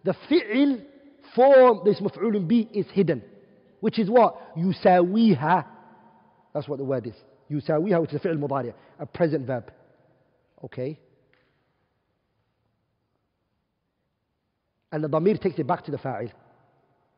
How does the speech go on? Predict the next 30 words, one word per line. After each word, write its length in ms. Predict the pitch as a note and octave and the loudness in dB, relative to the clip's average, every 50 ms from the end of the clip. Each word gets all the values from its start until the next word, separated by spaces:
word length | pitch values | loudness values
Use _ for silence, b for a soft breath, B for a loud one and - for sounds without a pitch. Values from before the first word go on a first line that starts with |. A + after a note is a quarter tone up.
| _ _ _ _ _ _ _ _ _ | _ _ _ _ _ _ _ _ _
The 80 | - - | -12 -6
question 240 | A3 G3+ - F#3 | -6 -6 -4 -2
here 140 | F3+ F#3+ F#3+ | 0 0 0
is, 80 | D#3 B2+ | 0 0
where's 160 | F3 E3+ D3 | -2 -2 -2
the 60 | E3 | -4
khabar? 260 | - - C#3 B2+ A#2 - _ _ _ _ _ _ _ _ _ _ _ _ _ _ _ _ _ _ _ _ _ _ | -6 -6 -10 -10 -12 -14 _ _ _ _ _ _ _ _ _ _ _ _ _ _ _ _ _ _ _ _ _ _
He 140 | - E3+ F#3 | -8 -6 -4
said 180 | - G3+ F3+ D3 | -2 -2 -2 -2
the 60 | D#3 | -2
khabar 420 | G2 - G#3+ G#3+ F3+ G#3 F3+ F3 - | -2 2 2 4 4 4 2 2 0
is 240 | B3 A3+ A3+ G3+ C#3 - - - - - _ - _ _ _ _ _ _ _ _ _ _ _ _ _ _ _ _ _ _ _ _ _ _ _ _ _ _ _ _ _ _ _ _ _ _ - | 0 0 0 0 0 -2 -8 -20 -20 -20 _ -20 _ _ _ _ _ _ _ _ _ _ _ _ _ _ _ _ _ _ _ _ _ _ _ _ _ _ _ _ _ _ _ _ _ _ -10
yusawiha, 1400 | D3+ F3 F3 - - - F3+ F3 E3+ E3+ E3 F3 G3+ A3+ A3 G#3 F#3 F#3+ F3+ F#3+ G3 G#3+ A3 A3 G#3+ G3+ - - - - | -6 -6 -6 -4 -2 0 2 2 2 2 0 0 -2 -2 -2 0 0 2 4 6 6 8 8 6 6 4 0 -4 -6 -4
iyaha, 920 | G3+ F3 E3+ F#3+ G3 G#3+ A#3 A#3 A3 G3 G#3 A#3 A#3+ A#3+ A3 - - - | -2 0 2 4 6 6 6 6 6 6 4 4 4 4 2 0 -4 -4
all 160 | B3+ C4 A#3+ | -2 0 2
of 80 | G#3+ F3+ | 2 0
it 120 | D3+ - | 0 -2
together 460 | - F3+ D3 F#3+ G3 F3+ G#3+ A#3 A3 - B B B B | -2 -2 0 2 2 4 2 0 0 -2 B B B B
are 140 | - E3+ D3+ - - - | -4 -4 -4 -4 -6 -6
sitting 280 | - B3+ - - G3+ F#3+ | -4 -4 -2 -2 -4 -4
in 60 | F3 | -4
the 80 | E3 D#3+ | -4 -4
position 360 | - E3 C#3+ F3 D#3+ - D3+ | -4 -6 -6 -8 -8 -8 -8
of 80 | C#3 A#2 | -10 -10
a 40 | |
khabar. 240 | - B2 B2 G#2+ G#2+ - _ _ _ _ _ _ _ _ _ _ _ _ _ _ _ _ _ _ _ _ _ _ _ _ _ _ _ | -10 -12 -12 -14 -16 -20 _ _ _ _ _ _ _ _ _ _ _ _ _ _ _ _ _ _ _ _ _ _ _ _ _ _ _
Does 80 | - C#3+ | -14 -14
that 60 | D3 | -12
make 120 | D#3+ D3+ | -12 -12
sense? 200 | C#3+ F#3+ G#3 F#3+ | -14 -16 -18 -18